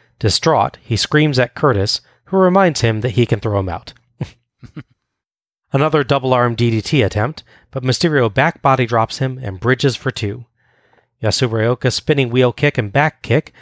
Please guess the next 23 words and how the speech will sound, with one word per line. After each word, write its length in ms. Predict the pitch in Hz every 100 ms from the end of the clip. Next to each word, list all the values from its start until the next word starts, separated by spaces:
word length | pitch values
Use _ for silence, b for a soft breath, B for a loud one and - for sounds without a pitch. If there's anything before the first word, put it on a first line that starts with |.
| B B -
but 120 | 113
Mysterio 580 | 117 - 175 160 131 117
drop 300 | - 156 -
kicks 300 | 156 - -
Yasuhiro 800 | 127 - 117 117 131 147 135 139 -
out 240 | 139 - -
of 100 | 104
a 60 |
top 320 | - - 135 135
rope 240 | 123 -
dive 420 | 113 120 156 - B B B B
and 100 | 110
hits 180 | 101 -
a 80 | 104
springboard 640 | - 156 165 139 143 143
hurricanrana 840 | - 143 139 - 131 123 92 92 - b b b b b
for 160 | - 104
the 100 | 95
three 240 | - 147
count 380 | - 135 131 - -
and 180 | 110 113
the 60 |
win. 340 | 104 95 120